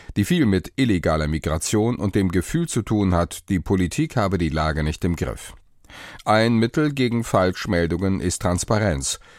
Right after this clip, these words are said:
Ein Beitrag dazu kann die Nennung der Nationalität von Straftätern sein, die die F D P fordert. Die Aussagekraft ist, Beispiel Doppasch-, Doppelstadler, jedoch begrenzt und viele dürften sich in ihren Sorgen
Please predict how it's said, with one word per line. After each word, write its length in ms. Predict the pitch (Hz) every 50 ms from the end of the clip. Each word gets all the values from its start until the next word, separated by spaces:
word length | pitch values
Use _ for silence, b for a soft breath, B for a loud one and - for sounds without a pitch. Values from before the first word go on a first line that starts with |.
| B B B B
Ein 200 | B 113 117 120
Beitrag 460 | 107 113 110 117 120 - 147 143 135 -
dazu 400 | 127 117 117 120 - - 160 143
kann 220 | - 151 151 156
die 100 | 143 117
Nennung 480 | 101 104 110 127 131 117 101 92 87 78
der 140 | 85 80
Nationalität 920 | 80 80 90 98 - - 120 95 90 82 80 78 76 - - 95 87 82
von 180 | - - 90 87
Straftätern 720 | - - 113 101 90 85 - - 90 85 82 - 85 85
sein, 360 | 90 101 95 92 92 90 85 - B B B 101 B B
die 100 | 87 82
die 140 | 78 85 80
F 140 | 80 90 -
D 120 | - 98 90
P 200 | - 135 113 90
fordert. 500 | - 101 92 82 57 53 - - - - - b b b b b b b b b b
Die 100 | - 78
Aussagekraft 880 | 73 110 143 160 - - 92 85 - 73 - - - 73 71 - - -
ist, 440 | 120 113 113 - - - - - -
Beispiel 500 | - 78 78 76 - - - 71 62 62
Doppasch-, 460 | - 95 104 - 90 80 85 - -
Doppelstadler, 880 | - 95 110 - 120 95 87 - - 95 85 85 - - 90 85 82 - B B B B
jedoch 280 | - 117 98 98 90 -
begrenzt 640 | - 107 95 - 110 104 98 95 92 - - - B B B B B
und 160 | B 123 117
viele 300 | 107 - 185 160 123 107
dürften 360 | 95 107 98 95 - - 104 90
sich 280 | 87 95 90 - -
in 120 | - 107 107
ihren 240 | 107 92 104 101
Sorgen 540 | 92 98 95 78 67 64 - 69 64 58 57